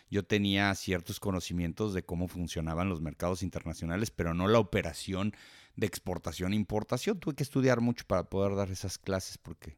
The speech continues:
pues, a final de cuentas, si no quedas como en ridículo. Y recuerdo muy bien, pues, que tuve que estudiar muy bien lo que era una carta de crédito. Y la carta de crédito es ese documento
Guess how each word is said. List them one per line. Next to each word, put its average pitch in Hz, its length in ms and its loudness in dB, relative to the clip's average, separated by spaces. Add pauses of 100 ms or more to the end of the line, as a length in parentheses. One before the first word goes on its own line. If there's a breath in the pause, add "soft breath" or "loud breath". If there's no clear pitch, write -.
(120)
pues, - 200 -12
a 90 60 0
final 95 260 0
de 101 80 2
cuentas, 98 220 -2
si 90 60 -4
no 87 120 -2
quedas 92 240 0
como 85 260 -4
en 78 80 -4
ridículo. 98 540 0 (460 loud breath)
Y 135 100 4
recuerdo 156 480 10
muy 180 260 8
bien, 156 300 8
pues, 139 160 2
que 101 100 -4
tuve 123 240 6
que - 80 -4
estudiar 117 420 4
muy 117 160 6
bien 117 200 4
lo 110 100 0
que 113 100 2
era 110 80 2
una 110 180 0
carta 110 420 -2
de 101 100 -2
crédito. 113 560 2
Y 85 40 0
la 90 100 -2
carta 107 340 2
de 120 120 4
crédito 113 380 2
es 110 120 -2
ese 117 180 0
documento 107 840 4